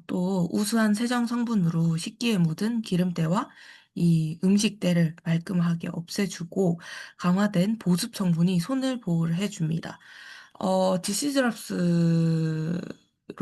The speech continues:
이제 세제를 바꾸고 뭐 주부 습진이 없어진 사례들을 또 이-, 되게 많이 접하게 되는데요. 그만큼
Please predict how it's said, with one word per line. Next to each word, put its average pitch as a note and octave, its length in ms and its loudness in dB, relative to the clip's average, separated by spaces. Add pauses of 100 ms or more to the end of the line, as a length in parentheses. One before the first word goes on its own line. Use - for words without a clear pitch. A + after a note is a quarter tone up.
(240)
이제 E3 360 0 (260)
세제를 C4 420 -2
바꾸고 E3 800 -4 (360)
뭐 E3+ 120 -2
주부 F#3 260 -4
습진이 G3+ 760 0
없어진 E3 1300 0 (260)
사례들을 E3+ 1700 0
또 E3 180 0 (140)
이-, - 180 -12
되게 E3+ 240 2
많이 D#3 480 -2
접하게 E3+ 460 -4
되는데요. D#3+ 600 0
그만큼 E3+ 580 0